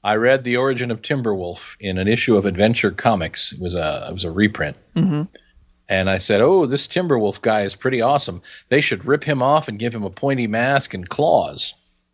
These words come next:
Speaker 1: And that's what they did. Three and a half <laughs> slices of meatloaf. Well drawn, at least, you know, a-, a-, at least interesting.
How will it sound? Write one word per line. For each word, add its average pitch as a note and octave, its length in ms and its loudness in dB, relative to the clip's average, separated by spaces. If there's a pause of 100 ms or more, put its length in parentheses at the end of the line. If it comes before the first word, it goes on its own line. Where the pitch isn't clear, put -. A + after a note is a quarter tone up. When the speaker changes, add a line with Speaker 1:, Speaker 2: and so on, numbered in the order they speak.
(1200)
Speaker 1:
And F#2+ 180 -4
that's C3 320 0
what D#3+ 140 -8
they C#3 140 -10
did. C#3 320 -10 (280)
Three G#3 180 0
and G#3 100 0
a F3+ 40 0
half D#3 240 0
<laughs> - 0 -
slices - 760 2 (100)
of - 140 2
meatloaf. A2 560 -2 (520)
Well F#3+ 320 4
drawn, D#3 640 0
at F#3+ 180 0 (160)
least, - 680 -6
you D3+ 160 -8
know, D3+ 140 4
a-, D#3 80 0
a-, E3+ 280 -4
at F#3 80 0
least G3+ 400 0
interesting. A2+ 640 0